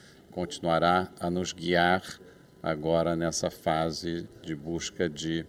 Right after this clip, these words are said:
meios para implementar programas de estabilização a longo prazo do país.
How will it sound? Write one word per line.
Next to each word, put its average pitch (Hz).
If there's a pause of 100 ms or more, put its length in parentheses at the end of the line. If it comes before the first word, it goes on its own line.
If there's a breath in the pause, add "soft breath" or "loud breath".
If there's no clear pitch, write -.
(100)
meios 95
para 85
implementar 80
programas 82
de 73
estabilização 78
a 76
longo 76
prazo 73
do 78
país. 73